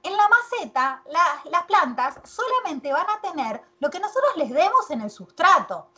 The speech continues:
Por eso la importancia de entender qué es lo que pasa a nivel radicular para saber qué es lo que necesita una planta y poder darle en forma de sustrato o de enmienda orgánica a esa maceta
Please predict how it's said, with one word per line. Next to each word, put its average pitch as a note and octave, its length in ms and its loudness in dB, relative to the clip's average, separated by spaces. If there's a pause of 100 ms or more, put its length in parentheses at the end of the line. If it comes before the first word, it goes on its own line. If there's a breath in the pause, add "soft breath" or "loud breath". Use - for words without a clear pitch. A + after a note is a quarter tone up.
(280 soft breath)
Por A4 220 6
eso F#4+ 300 0
la B3+ 100 -2
importancia C#4+ 680 0
de A3+ 40 -4
entender A#3 680 -4
qué F#4 100 -10
es G#4 80 -8
lo G4+ 120 -2
que F#4+ 140 -6
pasa G4 300 0
a G3+ 40 -4
nivel B3 240 -4
radicular E4+ 600 0 (260 soft breath)
para D4+ 240 4
saber F4+ 580 0 (220)
qué G4+ 80 -6
es G4+ 100 -4
lo G#4 140 -6
que F#4+ 80 -6
necesita D4 720 -2
una B3+ 240 -2
planta C#4+ 540 0 (160)
y C4+ 120 -8
poder C#4 540 4
darle G#3+ 580 0 (280)
en F#3+ 160 -20
forma G#3+ 320 -8
de A#3+ 80 -10
sustrato D4+ 760 -2
o G#3 120 -6
de G#3+ 100 -8
enmienda C#4 400 -6
orgánica D4 640 0 (280 loud breath)
a A3+ 120 -2
esa C4 340 2
maceta E4 600 -2